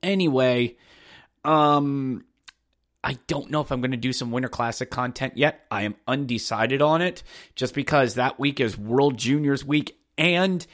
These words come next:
Winter Classic week. Perhaps my favorite week of hockey during the year outside of when the playoffs start.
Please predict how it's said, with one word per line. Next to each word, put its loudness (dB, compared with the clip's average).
Winter 4
Classic 2
week. 2
Perhaps 4
my -2
favorite 2
week 0
of -2
hockey 0
during -2
the -2
year -4
outside 0
of -4
when -6
the -6
playoffs 0
start. 0